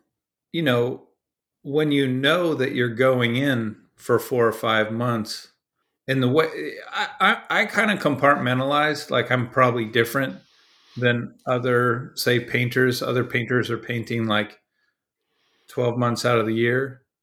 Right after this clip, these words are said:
Uh, I'm not, I'm always drawing, but, like, I'm, I'm not always, you know, I switch gears. I'll, like, make music or make movies or work on design projects or,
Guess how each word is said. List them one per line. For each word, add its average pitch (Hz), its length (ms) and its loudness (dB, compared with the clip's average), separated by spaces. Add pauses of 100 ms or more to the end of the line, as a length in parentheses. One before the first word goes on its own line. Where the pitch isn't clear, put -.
(300)
Uh, 110 400 -4 (260)
I'm 135 380 -4 (140)
not, 165 300 -10
I'm 190 220 0
always 156 320 2
drawing, 110 640 -2
but, 127 140 -2
like, 120 240 0
I'm, 120 340 -2 (840)
I'm 123 320 -2
not 131 320 0 (760)
always, 120 640 0
you 131 100 0
know, 123 140 2
I 117 120 4
switch - 420 0
gears. 117 400 0
I'll, 107 280 -6
like, - 240 -18 (440)
make 117 280 -2
music 127 680 0
or 104 360 -4 (520)
make 117 240 -10
movies 120 680 0
or 104 320 -4 (560)
work 131 380 0
on 120 140 0
design 120 400 0
projects 120 760 0
or, 107 220 0